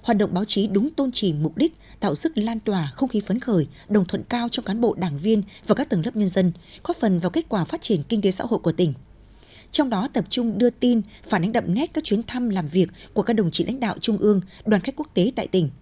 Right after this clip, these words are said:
Kết quả hội nghị lần thứ tám Ban chấp hành Trung ương Đảng khóa mười ba, kỳ họp thứ sáu Quốc hội khóa mười lăm, hội nghị Ban chấp hành Đảng bộ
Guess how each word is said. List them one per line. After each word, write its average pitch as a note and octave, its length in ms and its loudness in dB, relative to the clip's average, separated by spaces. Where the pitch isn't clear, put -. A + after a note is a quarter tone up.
Kết E4+ 140 0
quả G#3 100 2
hội E3 200 0
nghị F3 140 2
lần F3+ 200 0
thứ A3+ 120 -4
tám G3+ 340 -4
Ban A#3+ 100 -2
chấp E4+ 140 -6
hành F#3 220 0
Trung B3 180 -2
ương B3 140 -2
Đảng F#3 180 -4
khóa E3+ 140 -6
mười C4 100 0
ba, G3+ 280 -2
kỳ A#3+ 120 6
họp F#3+ 260 -2
thứ G#3+ 100 -4
sáu F#3+ 260 -2
Quốc E4 160 -4
hội - 180 2
khóa - 140 -6
mười A#3 140 0
lăm, F#3 200 0
hội - 160 -2
nghị G3 200 2
Ban B3+ 220 -2
chấp E4+ 160 -4
hành E3+ 260 -2
Đảng D#3+ 240 -4
bộ F#3 120 2